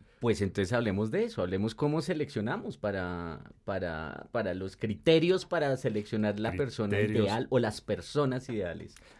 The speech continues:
Speaker 2: Vea, por ejemplo, me hablaron de algo interesante hace poco y es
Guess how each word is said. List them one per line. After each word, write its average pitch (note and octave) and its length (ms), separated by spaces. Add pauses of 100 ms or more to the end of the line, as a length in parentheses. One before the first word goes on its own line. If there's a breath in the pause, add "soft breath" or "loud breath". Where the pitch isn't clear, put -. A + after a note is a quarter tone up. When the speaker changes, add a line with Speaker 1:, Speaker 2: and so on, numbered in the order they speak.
Speaker 2:
Vea, A2+ 200
por A2 140
ejemplo, A2 260
me C3+ 80
hablaron G#2 340
de A2+ 100
algo G2 180
interesante F2+ 640
hace - 160
poco E2+ 420
y G2 160
es F2+ 220